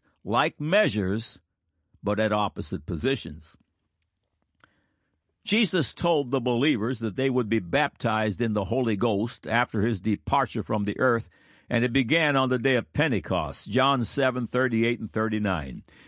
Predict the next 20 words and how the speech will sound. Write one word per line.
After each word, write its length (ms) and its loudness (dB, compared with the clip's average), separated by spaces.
"He 180 4
that 200 2
believeth 500 2
on 240 4
me, 300 2
as 220 0
the 120 0
scriptures 600 -2
hath 220 0
said, 440 0
out 220 4
of 80 2
his 240 2
belly 380 2
shall 260 2
flow 260 2
rivers 540 2
of 120 2
living 420 2
water." 480 2